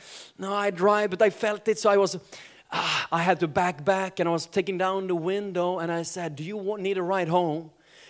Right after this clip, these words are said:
Uh, but beside him was another man in the church. He said, "No, but I, I live, I live close by. I can go with him on the train. I, I follow him home." Do you know,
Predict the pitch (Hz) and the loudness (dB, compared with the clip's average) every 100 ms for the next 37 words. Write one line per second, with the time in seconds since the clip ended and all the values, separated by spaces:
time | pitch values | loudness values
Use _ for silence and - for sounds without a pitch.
0 | - - 175 160 185 180 185 226 254 269 | -14 -2 0 0 -2 -4 -2 0 2 2
1 | 247 220 196 196 226 220 220 208 170 - | 2 2 4 4 4 4 2 2 0 2
2 | 214 175 208 233 269 247 240 233 - 247 | 2 4 4 4 4 6 4 2 4 4
3 | 285 277 226 175 - - - 247 294 302 | 6 6 4 -2 -20 -6 6 8 8 4
4 | - 269 247 175 220 226 196 247 254 240 | 0 2 2 4 4 6 8 6 4 2
5 | 247 262 240 233 233 220 202 185 196 208 | 2 2 0 2 4 4 2 2 4 4
6 | 202 233 240 226 180 175 196 196 190 202 | 4 6 6 6 6 6 6 6 8 6
7 | 202 - 220 214 190 208 208 135 98 - | 4 4 6 6 6 6 6 2 -4 -18
8 | - - - 143 214 226 233 220 | -20 -20 -8 2 6 8 6 4